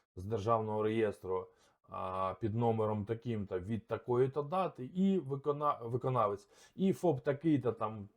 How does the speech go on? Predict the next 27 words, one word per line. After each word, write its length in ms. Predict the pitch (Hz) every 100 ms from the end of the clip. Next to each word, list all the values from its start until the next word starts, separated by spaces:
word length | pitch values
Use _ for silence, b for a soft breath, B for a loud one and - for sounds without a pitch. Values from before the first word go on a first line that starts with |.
| _
Шевченко 600 | - 120 - 127 110 107
Тарас 300 | 110 113 107
Григорович, 540 | 110 107 120 98 92
що 140 | - 107
діє 200 | 113 107
на 120 | 104
підстав-, 420 | 110 - 110 104 101 113
на 160 | 113 113
підставі 600 | - 110 - 131 117 107
виписки 540 | 107 113 107 - 104
з 100 | 92 104
Є 80 |
Д 120 | 101 110
Р 140 | 101
номер 340 | 107 107 104
такої-то 640 | - 101 120 107 95 95 92 B B B B
від 220 | 107 120 104
такого-то 520 | 110 135 143 - 170
числа, 360 | 175 - 196
проживає 560 | 165 127 117 127 143 127
такого, 520 | 123 117 160 175 156 b b b b _
там-то, 720 | 151 170 165 131 160 156 151 b b b
уклали 440 | 101 139 156 156
цей 180 | - 143
договір 420 | 135 143 131 135
про 160 | 123 127
наступне. 600 | 135 127 - 101 90